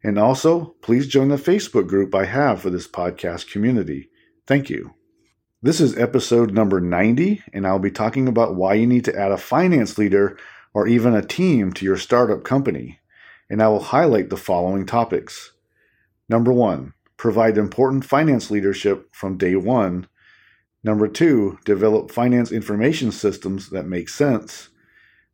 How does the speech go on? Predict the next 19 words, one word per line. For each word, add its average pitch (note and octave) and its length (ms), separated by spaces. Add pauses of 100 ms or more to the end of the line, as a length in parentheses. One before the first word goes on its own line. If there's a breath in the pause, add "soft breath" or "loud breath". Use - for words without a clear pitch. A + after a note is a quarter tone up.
Number G#2 280
three, A2+ 600 (360 soft breath)
understand G#2 560
cash A#2 340
flow, D3+ 480 (100)
measuring F#2+ 440
profitability, A2+ 920 (380 loud breath)
and G2+ 160
publishing A2 480
financial A#2+ 480
statements. F#2 680 (480 soft breath)
And G#2 240
four, A2 600
establishes A2+ 760
more G#2+ 180
legitimacy G2+ 800
for F#2 160
key G2 220
stakeholders. F2 720